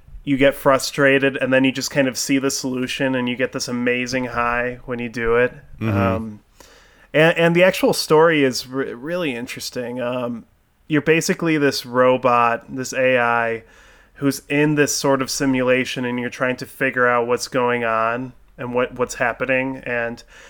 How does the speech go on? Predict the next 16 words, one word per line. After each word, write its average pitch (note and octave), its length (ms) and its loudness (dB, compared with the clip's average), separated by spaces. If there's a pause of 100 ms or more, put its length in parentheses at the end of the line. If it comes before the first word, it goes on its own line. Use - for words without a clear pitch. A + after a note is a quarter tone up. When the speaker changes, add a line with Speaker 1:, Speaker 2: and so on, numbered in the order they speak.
(140)
Speaker 1:
there C#3+ 100 2
are C#3+ 60 6
these C#3 220 2
computer C#3+ 420 0
terminals C3+ 560 0
everywhere C3 680 2
that B2+ 360 0
give B2+ 160 -6
you B2+ 80 -4
hints B2 380 -6
as A#2 140 -8
to - 100 -12
what A#2+ 240 -4
the A#2+ 80 -6
world A#2+ 360 -2
is. D#3 520 -2